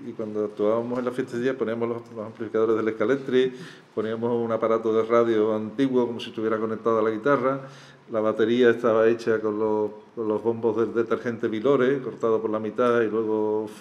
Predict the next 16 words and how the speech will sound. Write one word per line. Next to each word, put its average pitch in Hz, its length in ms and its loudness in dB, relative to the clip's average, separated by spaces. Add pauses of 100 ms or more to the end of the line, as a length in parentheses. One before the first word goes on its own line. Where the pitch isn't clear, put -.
(220)
forrada 110 600 4
con 107 140 -2
algún 110 320 -4
papel 110 300 -2
vistoso, 131 580 -2 (760)
y 113 60 -4
eso 113 160 0
era, 123 420 0
eso 117 160 -2
fue 127 340 0 (120)
el 117 120 0
origen. 113 300 0
Ya 113 100 6
luego 113 280 4
tuvimos 104 380 -2
instrumentos. 98 580 -6